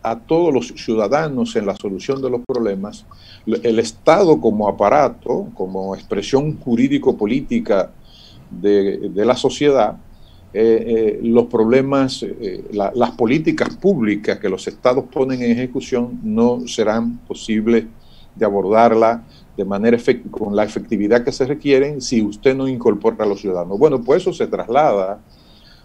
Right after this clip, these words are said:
a, eh, los ciudadanos, es decir, a la participación de los ciudadanos. ¿Qué va a hacer la fuerza del pueblo? La fuerza del pueblo, eh, va a combinar la, el enfoque vertical con el enfoque horizontal. ¿Qué quiere decir eso?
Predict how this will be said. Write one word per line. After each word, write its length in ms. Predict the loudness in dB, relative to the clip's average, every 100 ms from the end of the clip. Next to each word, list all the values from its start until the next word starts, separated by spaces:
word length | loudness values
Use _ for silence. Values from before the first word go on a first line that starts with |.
| -8
a, 440 | 2 4 4 2 -2
eh, 160 | -4 -2
los 160 | 0
ciudadanos, 800 | 2 4 6 6 4 0 -10 -10 -10
es 140 | -8
decir, 400 | -8 0 0 2
a 60 | 0
la 160 | 0
participación 800 | 0 -2 -6 -10 -6 -4 -2 -2
de 80 | -2
los 120 | -2
ciudadanos. 440 | -2 0 0 -4 0
¿Qué 120 | 4
va 100 | 4
a 20 |
hacer 200 | 4 2
la 140 | 2 2
fuerza 360 | 0 0 0
del 140 | 0 0
pueblo? 420 | 2 2 0 -6 -14 -20 -20 -16 -6
La 140 | -2
fuerza 340 | 2 2 4
del 140 | 4 2
pueblo, 520 | 2 4 4 0 -6 -12 -14 -10
eh, 140 | -10 -2 4
va 260 | 4 4
a 140 | 2 2
combinar 760 | 0 0 -2 -2 -2 -2 -4 -6 -10 -14 -18 -20 -20 -12
la, 680 | -2 0 4 4 4 0 -4 -12 -6
el 180 | -2 -2
enfoque 520 | -4 0 2 4 4
vertical 580 | 2 2 -2 2 2 2
con 200 | -2 -2
el 100 | -4
enfoque 360 | 0 0 2
horizontal. 540 | -2 -2 -10 -6 -4 0
¿Qué 140 | -2
quiere 220 | 2 2 2
decir 300 | 0 0 2
eso? 300 | 2 -2